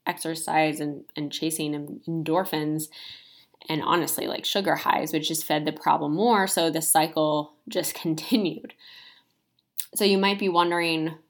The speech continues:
really what all of this has to do with, you know, living out your dreams. Well, if you've ever heard the saying, "Gut feeling," or "Gut instinct," or "Gut response," or "Trust your gut,"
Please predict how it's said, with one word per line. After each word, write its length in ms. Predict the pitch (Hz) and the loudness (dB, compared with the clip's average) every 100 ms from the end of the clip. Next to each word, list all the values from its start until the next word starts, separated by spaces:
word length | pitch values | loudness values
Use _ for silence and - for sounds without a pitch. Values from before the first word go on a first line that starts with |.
| _ _ - | _ _ -4
really 220 | 175 170 | 0 2
what 220 | 165 - | 2 4
all 200 | 165 160 | 6 6
of 60 | 156 | 6
this 180 | 156 - | 0 0
has 300 | 151 160 - | 2 2 0
to 100 | 160 | -4
do 300 | 156 156 156 | 0 0 0
with, 320 | 151 151 151 - _ _ _ _ _ - | 0 -2 -4 -12 _ _ _ _ _ -10
you 100 | 156 | -8
know, 80 | 156 | -4
living 360 | 156 160 160 | -2 0 0
out 200 | 156 156 | 0 -2
your 120 | 165 | -6
dreams. 540 | 156 277 233 170 160 - - - - - _ _ _ _ - | 0 2 4 0 -8 -14 -20 -20 -20 -20 _ _ _ _ 2
Well, 580 | 175 170 156 139 - - _ - | 8 8 8 4 -4 -20 _ -4
if 140 | 185 | 0
you've 140 | 196 190 | 4 6
ever 180 | 185 180 | 8 6
heard 600 | - 190 185 170 165 160 _ _ _ - | 4 4 6 6 2 -6 _ _ _ -6
the 120 | 175 | -2
saying, 680 | - 165 160 156 156 151 147 | 0 2 2 2 0 -4 2
"Gut 260 | 165 - - | 2 2 0
feeling," 560 | 190 175 165 160 156 | -2 0 0 0 -2
or 100 | 139 | -4
"Gut 260 | 147 170 - | -2 0 0
instinct," 800 | 180 180 175 - 170 165 160 160 | -2 -2 -2 -2 -2 -2 -2 -4
or 240 | 139 156 - _ - | -6 -8 -14 _ -2
"Gut 200 | 170 - | 0 0
response," 720 | 156 - - 180 175 170 170 | -2 -2 2 4 4 2 -2
or 100 | - | -8
"Trust 380 | - 180 180 - | -4 -2 -2 -2
your 120 | 165 | -2
gut," 340 | 156 165 160 | 2 4 4